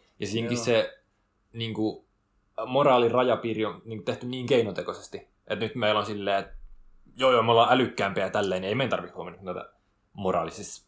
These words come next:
Speaker 1: valinnoissa. Ja silloin se on ollut silleen, niinku, erittäin rasistinen silleen, että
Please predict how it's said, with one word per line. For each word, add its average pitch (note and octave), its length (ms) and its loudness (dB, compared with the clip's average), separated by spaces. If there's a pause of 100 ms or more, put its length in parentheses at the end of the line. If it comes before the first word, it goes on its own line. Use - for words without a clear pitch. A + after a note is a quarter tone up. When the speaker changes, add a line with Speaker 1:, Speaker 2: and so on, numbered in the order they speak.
Speaker 1:
valinnoissa. F2+ 460 -2
Ja G#2 40 -2
silloin G#2 240 -2
se A2 80 -2
on G#2 60 4
ollut G#2 160 0
silleen, G2+ 340 -2
niinku, G2+ 380 -6 (840)
erittäin A2 420 4
rasistinen G2 640 2
silleen, F#2+ 280 -2
että - 160 -8